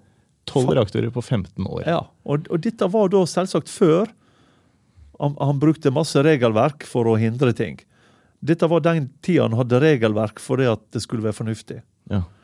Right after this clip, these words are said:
Speaker 2: Ikke sant? Og det, ingen av de svenske kjernekraftanleggene har hatt noe problem eller noe som helst.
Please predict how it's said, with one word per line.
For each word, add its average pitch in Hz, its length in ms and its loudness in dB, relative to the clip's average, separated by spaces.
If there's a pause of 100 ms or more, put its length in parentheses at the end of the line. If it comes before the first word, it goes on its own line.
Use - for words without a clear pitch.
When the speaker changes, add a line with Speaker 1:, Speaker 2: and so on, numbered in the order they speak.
(560)
Speaker 2:
Ikke 135 220 -2
sant? 170 220 -2
Og 139 140 0
det, 147 180 0
ingen 160 240 2
av 120 140 4
de 113 80 0
svenske 170 340 -4
kjernekraftanleggene 143 1120 0
har 123 80 2
hatt - 140 -10
noe 107 420 -2
problem 113 400 0
eller 98 160 -4
noe - 100 -10
som 104 140 -10
helst. - 320 -16